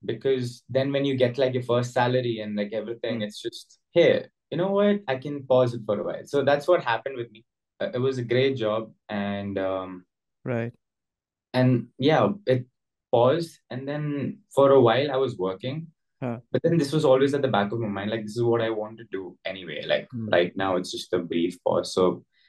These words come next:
Speaker 1: while working, my work wasn't really that hectic, I could say. Like, I was able to manage it well. So I would have, like, really good work-life schedule.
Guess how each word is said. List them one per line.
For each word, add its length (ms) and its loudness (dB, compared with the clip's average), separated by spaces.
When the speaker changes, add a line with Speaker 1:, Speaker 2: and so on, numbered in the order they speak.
Speaker 1:
while 360 6
working, 640 2
my 200 -2
work 580 0
wasn't 340 0
really 300 -14
that 220 -2
hectic, 420 -8
I 120 -2
could 200 2
say. 380 2
Like, 160 2
I 60 6
was 180 4
able 180 2
to 80 -4
manage 380 -4
it 140 -10
well. 200 -6
So 340 -2
I 160 -8
would 260 -8
have, 240 -4
like, 220 -4
really 240 -6
good 180 -2
work-life 520 -2
schedule. 440 -2